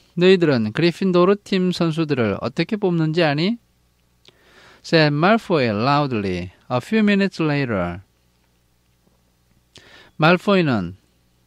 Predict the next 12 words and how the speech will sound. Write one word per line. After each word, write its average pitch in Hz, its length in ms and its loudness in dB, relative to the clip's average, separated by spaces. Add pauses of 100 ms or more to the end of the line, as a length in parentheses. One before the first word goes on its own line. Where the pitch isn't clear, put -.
(560)
잠시 160 400 0
후에 113 540 0
이렇게 160 280 -2
큰 196 200 -2
소리로 165 320 0
말했습니다. 123 840 -4 (1700)
As 208 200 -2
Snape 202 440 2
awarded 143 960 0 (360)
Hufflepuff 135 840 -4 (240)
another 170 300 0
penalty 123 720 -4